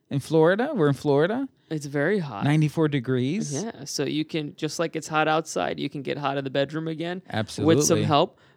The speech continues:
Speaker 2: But sometimes the more important thing that we forget is lifestyle changes. If you eat better, if you exercise,
Speaker 1: Absolutely.
Speaker 2: you can, you
Speaker 1: Drink
Speaker 2: know,
Speaker 1: pineapple juice.
Speaker 2: the more you do to get your blood flowing in a good way through the rest of your body, it's gonna flow good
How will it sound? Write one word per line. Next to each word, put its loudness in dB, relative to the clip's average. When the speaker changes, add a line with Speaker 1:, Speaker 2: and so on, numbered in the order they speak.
Speaker 2:
But -4
sometimes -2
the -6
more -2
important -6
thing -6
that -6
we -4
forget -4
is -4
lifestyle -4
changes. -6
If -12
you -6
eat -2
better, 0
if -10
you -6
exercise, -2
Speaker 1:
Absolutely. -6
Speaker 2:
you -4
can, -6
you -14
Speaker 1:
Drink 0
Speaker 2:
know, 2
Speaker 1:
pineapple 2
juice. -4
Speaker 2:
the -4
more 6
you 4
do 4
to 4
get 2
your -2
blood 2
flowing 2
in -4
a -6
good 0
way 2
through -6
the -6
rest -2
of -10
your -2
body, 2
it's -12
gonna -6
flow -2
good -4